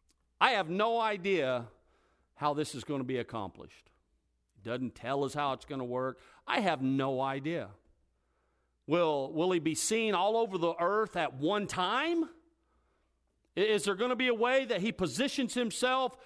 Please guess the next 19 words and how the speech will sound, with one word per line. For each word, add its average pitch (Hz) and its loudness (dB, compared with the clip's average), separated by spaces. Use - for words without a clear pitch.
i-, 190 0
i-, 220 2
in, 196 0
in 190 2
the 175 2
heavens 247 2
that 190 0
everybody 277 2
upon 247 0
the 208 2
earth 254 2
can 233 0
see 254 0
him 247 2
at 226 0
the, 190 -4
I 226 2
don't 269 0
know. 247 -4